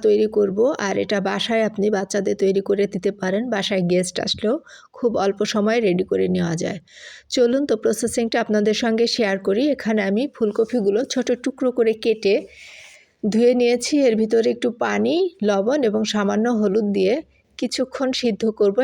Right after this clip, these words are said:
একদম বেশি সিদ্ধ করা যাবে না, just ভিতর থেকে সিক্সটি পার্সেন্ট সিদ্ধ হলেই হয়ে যাবে। তো এটা আমার সিদ্ধ করা হয়ে গিয়েছে, এটা থেকে আমি পানিটা ঝরিয়ে আলাদা করে রেখে দিচ্ছি। আর এখন এটার জন্য একটা বেটার তৈরি করে নিচ্ছি।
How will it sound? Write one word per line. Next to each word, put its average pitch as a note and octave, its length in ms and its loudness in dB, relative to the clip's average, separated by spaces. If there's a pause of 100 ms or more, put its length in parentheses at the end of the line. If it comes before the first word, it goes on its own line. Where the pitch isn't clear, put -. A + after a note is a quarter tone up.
(180)
একদম G3+ 260 -2 (140)
বেশি G3 220 0 (100)
সিদ্ধ A3+ 200 -4 (140)
করা A3 180 0 (100)
যাবে F#3 280 -2
না, G#3 80 -4 (720)
just A3+ 280 -2 (120)
ভিতর G#3+ 240 0 (120)
থেকে A3+ 240 2 (240)
সিক্সটি - 460 -4
পার্সেন্ট G#3 380 -2 (120)
সিদ্ধ G3+ 220 0 (140)
হলেই G#3+ 340 2
হয়ে G#3+ 220 2
যাবে। D#3+ 240 -4 (600)
তো - 120 -20
এটা A#3+ 200 0
আমার B3+ 220 0
সিদ্ধ A#3+ 180 0 (140)
করা A#3 260 2
হয়ে A3 180 4 (100)
গিয়েছে, G#3+ 320 0 (120)
এটা B3 200 -2
থেকে A#3 220 -2
আমি G#3 160 -2
পানিটা G#3 320 -2 (120)
ঝরিয়ে G#3+ 360 2
আলাদা F#3+ 320 0
করে A3+ 220 0
রেখে G3+ 240 0
দিচ্ছি। - 380 -6 (760)
আর F#3 100 -2 (140)
এখন A#3 200 -2 (100)
এটার G#3+ 260 0
জন্য A3+ 160 0 (120)
একটা A#3+ 140 -2 (100)
বেটার G3 340 -2
তৈরি G#3 240 2
করে G3+ 200 2
নিচ্ছি। G3+ 360 -2